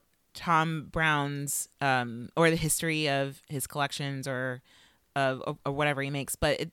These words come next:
it kind of was like, okay, all right, this is a very interesting designer to bring up, someone who's quintessentially a,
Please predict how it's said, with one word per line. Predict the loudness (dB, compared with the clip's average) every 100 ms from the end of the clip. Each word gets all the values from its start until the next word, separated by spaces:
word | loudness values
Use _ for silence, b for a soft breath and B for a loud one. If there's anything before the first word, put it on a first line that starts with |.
| -2
it | -2 -2 _
kind | -2 2 4
of | 4 2
was | 2
like, | 2 0 0 0
okay, | 4 6 6 2 b b b b _ 2
all | 6
right, | 8 6 6
this | 4
is | 6
a | 2
very | 4 4 4
interesting | 2 -2 -2 -2
designer | 0 0 0 0 -2 -4 -6
to | -4 -2 0
bring | 0 0
up, | -2
someone | 0 2 2
who's | 2
quintessentially | -2 -2 -2 -4 -2 -2 -2 -2 -4 -4
a, | -4